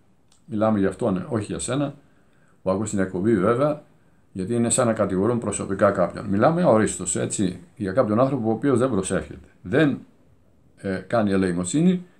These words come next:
και είναι άνθρωπος της αρπαγής και της αδικίας. Και αυτά όλα επειδή δεν λογαριάζει το θάνατο και δεν βλέπει τη ματαιότητα αυτών που κάνει. Και ζουνε χωρίς φόβο μερικοί, γιατί φέρονται σαν αθάνατοι.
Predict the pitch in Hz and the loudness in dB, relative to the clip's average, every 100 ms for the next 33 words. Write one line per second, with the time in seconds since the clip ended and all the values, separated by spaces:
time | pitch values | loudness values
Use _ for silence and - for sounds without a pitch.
0 | _ - 143 143 151 135 127 - 127 95 | _ -2 2 4 2 -2 -2 0 0 2
1 | 98 139 - 139 - 127 120 123 87 76 | 2 2 0 -2 -2 -2 -2 -4 -4 -6
2 | - _ _ _ _ _ _ _ _ _ | -16 _ _ _ _ _ _ _ _ _
3 | _ _ _ _ - 95 143 147 160 131 | _ _ _ _ -6 0 6 8 8 6
4 | 143 139 160 123 120 123 117 92 - 101 | 4 4 6 6 6 6 4 2 0 2
5 | 92 90 170 180 - _ _ _ _ _ | 4 4 4 4 -2 _ _ _ _ _
6 | _ _ _ _ _ _ _ _ _ 123 | _ _ _ _ _ _ _ _ _ -6
7 | 139 156 151 135 131 127 151 135 107 92 | -2 0 0 0 0 0 0 -2 0 0
8 | - 98 87 78 85 78 76 - _ _ | 0 -4 -4 -4 -2 -4 -10 -16 _ _
9 | _ _ _ _ _ _ _ _ _ _ | _ _ _ _ _ _ _ _ _ _
10 | _ 110 120 160 165 - 151 175 - - | _ -4 2 4 4 4 6 6 2 0
11 | 165 123 110 101 95 90 98 104 - _ | 2 4 4 2 0 -2 -2 -2 -6 _
12 | _ _ _ _ 110 107 143 131 143 143 | _ _ _ _ -4 2 4 4 2 2
13 | 135 123 131 120 - 123 82 - | 0 0 0 0 2 2 2 -4